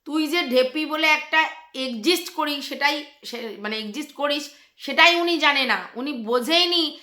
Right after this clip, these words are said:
যে তুই আলাদা একটা ঢেপি। ওনারা ওই এপির সাথে মিলিয়ে, যেহেতু নামটা ওইভাবে করা যাবে না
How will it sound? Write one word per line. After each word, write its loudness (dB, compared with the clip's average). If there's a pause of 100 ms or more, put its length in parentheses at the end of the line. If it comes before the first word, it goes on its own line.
(160)
যে -10
তুই 2
আলাদা 6
একটা -4
ঢেপি। -4 (320)
ওনারা 4
ওই 0
এপির -6
সাথে -6
মিলিয়ে, -2
যেহেতু -4
নামটা -2
ওইভাবে -4
করা -4
যাবে 0
না 4